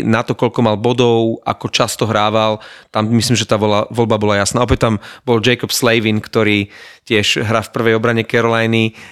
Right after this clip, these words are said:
nebýva vylúčený, čo je doteraz je to proti zákonom prírody, ako si prvý obranca, furt hráš,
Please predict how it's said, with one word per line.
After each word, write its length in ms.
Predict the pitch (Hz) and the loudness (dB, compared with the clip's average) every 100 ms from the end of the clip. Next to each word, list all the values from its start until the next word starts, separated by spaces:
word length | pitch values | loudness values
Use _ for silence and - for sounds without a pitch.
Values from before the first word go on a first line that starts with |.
| - - - | -20 -20 -16
nebýva 500 | 151 131 139 127 127 | -8 2 4 4 4
vylúčený, 440 | 120 123 117 123 113 | 2 0 2 0 0
čo 120 | 123 | 0
je 140 | 110 | 0
doteraz 480 | 123 120 120 110 - | -2 0 0 0 -2
je 160 | - 120 | -4 -6
to 120 | - - - - _ - | -8 -10 -20 -20 _ -4
proti 300 | 127 131 117 | -2 2 0
zákonom 460 | 113 110 127 113 | 2 0 0 0
prírody, 400 | 107 117 113 104 | 0 2 2 0
ako 240 | 101 113 107 | -2 -4 -6
si 200 | - - | -6 -6
prvý 240 | - 139 | 0 2
obranca, 640 | 123 113 117 120 135 139 - - _ _ | 2 2 0 0 0 -2 -4 -20 _ _
furt 240 | - 143 131 | 0 2 2
hráš, 380 | 127 113 139 | 2 0 -2